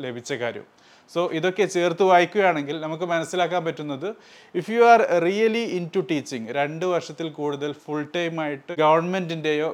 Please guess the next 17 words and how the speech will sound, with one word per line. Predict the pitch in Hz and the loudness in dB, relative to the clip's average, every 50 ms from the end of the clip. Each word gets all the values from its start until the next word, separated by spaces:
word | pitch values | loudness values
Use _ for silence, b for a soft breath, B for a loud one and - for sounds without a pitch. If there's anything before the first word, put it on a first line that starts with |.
| 135 143 143 | -4 -4 -2
ഗവൺമെന്റ് | 139 147 147 151 156 160 165 160 - 143 | 0 0 -2 -2 -6 -10 -10 -8 -8 -8
അംഗീകൃത | 139 143 147 151 160 156 147 147 143 147 - - - | -8 -8 -8 -8 -8 -6 -6 -8 -8 -8 -10 -8 -6
ടീച്ചിങ് | 143 143 131 - 151 147 - - | -6 -6 -6 -8 -12 -10 -8 -4
സ്ഥാപനങ്ങളിലോ | 147 131 131 131 135 143 143 139 135 131 123 123 131 139 - - | -2 -2 -2 -2 -4 -6 -6 -6 -8 -8 -8 -8 -10 -12 -12 -10
പഠിപ്പിച്ചിട്ടുണ്ടെങ്കിൽ | 139 127 120 127 117 - 131 - 156 143 135 135 123 117 113 107 113 113 107 - - | -10 -8 -8 -10 -10 -12 -12 -10 -10 -10 -10 -10 -10 -10 -12 -12 -12 -14 -14 -12 -12
തീർച്ചയായിട്ടും | 120 120 135 131 123 - 156 127 120 117 - 143 127 123 | -10 -8 -8 -8 -6 -4 -4 -4 -4 -4 -8 -14 -14 -14
നിങ്ങൾക്ക് | 120 120 120 110 - 180 196 190 156 147 | -14 -14 -14 -12 -12 -14 -12 -6 -2 0
Bachelor | 143 143 139 - 156 156 160 160 | 0 0 -2 -6 -8 -6 -8 -8
of | - - - 147 127 | -8 -8 -12 -12 -10
Education | 139 143 139 160 151 135 - - 135 - _ _ - - | -10 -10 -6 -6 -6 -6 -6 -8 -10 -12 _ _ -4 0
through | 196 208 208 170 175 | 2 2 4 2 0
Distance | 175 175 - - 202 214 214 202 - - 180 | -2 -2 -4 -4 -4 -4 -4 -4 -8 -8 -6
Mode | 170 160 170 160 - - 139 135 | -4 -4 -4 -6 -8 -12 -10 -8
നേടാവുന്നതാണ്. | 135 131 131 123 123 123 123 123 123 123 123 135 127 156 139 117 - _ _ _ _ _ b b b b b b b | -6 -6 -6 -4 -4 -2 -2 -2 -4 -6 -6 -4 -2 -2 -2 -4 -6 _ _ _ _ _ b b b b b b b
പക്ഷേ | 202 196 - | -2 2 2
ഇവിടെ | 247 240 233 233 | 4 4 4 2
മനസ്സിലാക്കാനുള്ളത്, | 220 208 196 208 214 220 208 - 214 214 208 202 190 180 165 | 0 0 -2 0 2 2 2 2 2 2 2 2 2 2 0